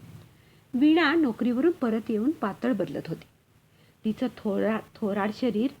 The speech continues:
भागीरथीबाईंना खुपू लागलं. एक दोन मुलांच्या आईसारखी दिसत होती वीणा. पहिलं पातळ एका ट्रंकेत ठेवून दांडीवरचं हिरवट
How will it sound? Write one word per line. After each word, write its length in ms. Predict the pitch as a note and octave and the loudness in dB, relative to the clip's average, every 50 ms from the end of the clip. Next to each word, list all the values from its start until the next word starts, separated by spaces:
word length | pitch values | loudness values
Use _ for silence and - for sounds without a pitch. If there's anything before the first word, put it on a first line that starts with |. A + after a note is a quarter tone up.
| - | -10
भागीरथीबाईंना 760 | G#3 G#3+ G3+ G3+ F3 A3 G#3+ - - G#3+ F#3+ F#3 F#3 F#3+ A3 D4 D#4 - - | -8 -6 -6 -4 -4 -4 -4 -4 -8 -8 -6 -8 -8 -6 -6 -8 -8 -6 -6
खुपू 240 | A3+ G3 - C4 B3 | -6 -2 0 0 0
लागलं. 280 | - C#3 - C#3+ - - - _ _ _ _ _ _ _ _ _ _ _ _ _ _ _ _ _ | 0 -2 -6 -10 -12 -12 -20 _ _ _ _ _ _ _ _ _ _ _ _ _ _ _ _ _
एक 240 | - A#3+ E4 E4 D#4+ | 2 4 6 6 6
दोन 240 | C#4 C#4+ C4+ D4+ D4+ | 6 6 4 6 4
मुलांच्या 460 | C#4+ B3+ A3+ A3 A#3 A#3 G#3+ - C4 | 4 4 2 2 0 -2 -2 -2 -2
आईसारखी 560 | G#3+ F#3+ G3 A#3 A3 - B3+ A#3 G#3+ - - | 0 0 0 -2 -2 -2 -4 -6 -2 -2 -2
दिसत 340 | B3 G#3 G#3+ G#3 - A#3+ A3 | 0 0 -2 -2 -2 -4 -4
होती 220 | B3+ B3 - F4+ B4+ | -4 0 2 2 4
वीणा. 180 | G#4 F4 - E3 - - - - _ _ _ _ _ _ _ - - - - - - _ - | 4 2 0 -2 -6 -10 -20 -20 _ _ _ _ _ _ _ -20 -20 -20 -20 -20 -20 _ -2
पहिलं 320 | A#3+ A3+ G#3+ A3+ G#3+ B3 | 0 2 2 2 2 0
पातळ 480 | A#3+ - A3+ F#3+ E3 - - A3 C#4+ E4 | -2 -2 -4 -6 -6 -6 -2 0 2 2
एका 260 | B3+ G3 - - G3 | 2 0 0 -4 -6
ट्रंकेत 500 | G3 - A3 A3+ G3+ F#3+ - - A#3 A3 - - | -6 -4 -4 -2 -2 -4 -2 -4 -4 -4 -4 -2
ठेवून 340 | - C#4 C#4 A3+ A3 B3+ D#4+ E4 - - - _ _ _ | 0 0 2 2 2 0 0 -2 -4 -14 -20 _ _ _
दांडीवरचं 840 | A3 G#3 A3+ A3 G#3 G#3+ G#3 G3 C4 B3+ A#3 G#3 - - - A#3 C#4 | -4 -2 0 0 2 2 2 2 2 2 2 0 -2 -4 -6 -6 -6
हिरवट 500 | D#4+ C4+ - - A3+ G#3+ A3 G#3 B3 C4 | -6 -6 -4 -2 0 0 2 2 0 -2